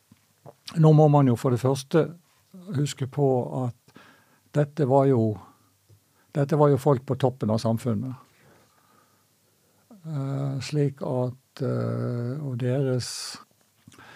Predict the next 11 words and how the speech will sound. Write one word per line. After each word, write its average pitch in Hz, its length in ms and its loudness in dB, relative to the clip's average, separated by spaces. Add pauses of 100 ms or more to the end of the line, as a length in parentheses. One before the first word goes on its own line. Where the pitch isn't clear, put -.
(520)
skam 127 540 2
og 117 120 8
ære 123 340 4
og 117 220 0
sånne 123 260 2
ting 151 240 2
spilte 151 340 -4
jo 135 100 0
en 117 80 2
viktig 123 260 -2
rolle 107 320 0